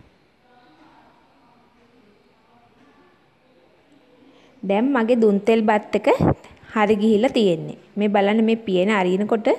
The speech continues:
මේක හරිම සුවඳයි. දැන් මේක හොඳට ඔයාලා කලවම් කරගන්න ඕන.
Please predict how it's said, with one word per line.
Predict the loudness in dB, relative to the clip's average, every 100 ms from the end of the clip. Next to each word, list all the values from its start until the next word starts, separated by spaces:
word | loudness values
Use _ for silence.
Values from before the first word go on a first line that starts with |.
| -4 -20 -12
මේක | -8 -4
හරිම | -2 -2 -2
සුවඳයි. | 0 2 2 2 -4 -8 -20 -20 -20 -20 -8
දැන් | -4 0
මේක | 0 0
හොඳට | 0 0 2
ඔයාලා | 4 4 2 0 -4 -18 -8
කලවම් | -2 2 2 0
කරගන්න | 0 0 0 0 0
ඕන. | 0 0 -2